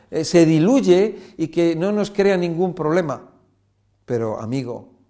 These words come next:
luego ahí es donde están los problemas. Ahí es donde está la enfermedad escondida, la enfermedad latente.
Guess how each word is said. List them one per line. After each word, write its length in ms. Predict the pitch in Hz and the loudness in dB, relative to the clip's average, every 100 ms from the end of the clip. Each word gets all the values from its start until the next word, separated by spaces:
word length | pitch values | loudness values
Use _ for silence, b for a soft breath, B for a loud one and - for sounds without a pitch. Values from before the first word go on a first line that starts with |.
| - | -14
luego 380 | 117 131 135 135 | -4 -2 0 -2
ahí 140 | 139 | -2
es 100 | 131 | -4
donde 160 | 127 123 | -8 -10
están 180 | 127 | -10
los 100 | 127 | -12
problemas. 560 | - 120 113 107 104 - _ _ - - | -12 -12 -12 -12 -18 -20 _ _ -20 -18
Ahí 260 | - 131 156 | -8 -4 -2
es 60 | |
donde 140 | 143 135 | -4 -8
está 200 | 131 139 | -6 -6
la 120 | 127 | -6
enfermedad 760 | 123 117 - 135 123 123 143 147 | -10 -12 -10 -8 -6 -4 -6 -6
escondida, 680 | 135 - 120 131 135 107 92 B - | -10 -12 -10 -6 -6 -8 -12 B -10
la 140 | 131 | -6
enfermedad 540 | 127 123 131 127 139 143 | -6 -6 -8 -4 -2 -2
latente. 540 | 127 131 117 110 - | -4 -6 -12 -14 -20